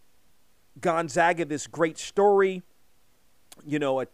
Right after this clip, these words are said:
a, a perennial powers, the conference is built up, Gonzaga has built a national powerhouse, um, a-, a-, to,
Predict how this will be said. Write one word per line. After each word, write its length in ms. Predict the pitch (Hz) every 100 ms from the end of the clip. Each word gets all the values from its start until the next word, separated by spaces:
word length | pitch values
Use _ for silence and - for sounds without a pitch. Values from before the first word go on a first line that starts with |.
| -
a, 380 | 131 127 127 127
a 120 | 135
perennial 500 | - 135 160 180 147
powers, 720 | 127 - 202 190 180 170 156 - - - _ _
the 60 | -
conference 500 | - 175 180 190 165
is 140 | 165
built 320 | 123 170 160 175
up, 180 | 151
Gonzaga 560 | 127 135 127 156 156 147
has 140 | 139
built 260 | 120 151 151
a 100 | 143
national 560 | 127 131 160 - 170 143
powerhouse, 920 | - - 185 175 147 151 160 170 - - _ _ _ _ -
um, 460 | 156 151 151 147 131 _ _ _
a-, 180 | 170 196 180
a-, 160 | -
to, 460 | 151 - 233 214 202